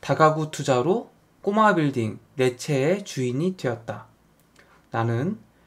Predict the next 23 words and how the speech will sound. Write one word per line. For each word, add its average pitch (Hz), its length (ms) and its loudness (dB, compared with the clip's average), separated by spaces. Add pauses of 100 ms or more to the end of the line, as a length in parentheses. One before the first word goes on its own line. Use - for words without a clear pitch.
(140)
다가구 131 540 2
투자로 131 580 -2 (320)
꼬마 190 340 2
빌딩 120 440 -4 (420)
네 117 200 -4
채의 143 540 -4
주인이 127 640 -4 (280)
되었다." 131 560 -2 (500)
라는 113 200 -4
책을 156 220 -4
가지고 123 560 -4 (540)
한번 147 180 -4
같이 - 240 -8
이야기를 127 580 -2
나눠보도록 120 600 -2
하겠습니다. 156 480 -6 (1200)
어, 131 320 0
이 147 100 -2
책의 220 340 4
저자는 160 360 4
일단 - 160 -2
박정선이라는 151 1120 -2
분이고요. 117 560 -6